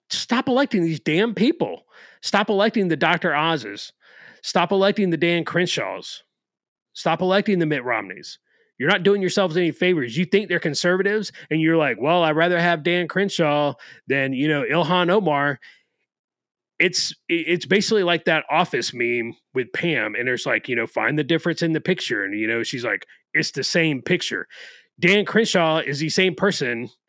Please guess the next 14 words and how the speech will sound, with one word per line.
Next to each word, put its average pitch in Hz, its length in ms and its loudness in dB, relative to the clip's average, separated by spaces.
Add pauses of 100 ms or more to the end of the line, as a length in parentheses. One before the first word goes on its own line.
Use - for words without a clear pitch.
(1120)
as 160 180 0 (240)
Rashida 160 400 0
Tlaib. 160 400 0 (1300)
It's - 80 -2
the 185 80 0
same 202 260 0
person. 165 380 -2 (1900)
Oh, 175 200 4
Roger's 170 360 4
like, 135 200 2
"Oh, 175 680 4
that's - 220 2
so 160 180 -2
crazy." 131 560 0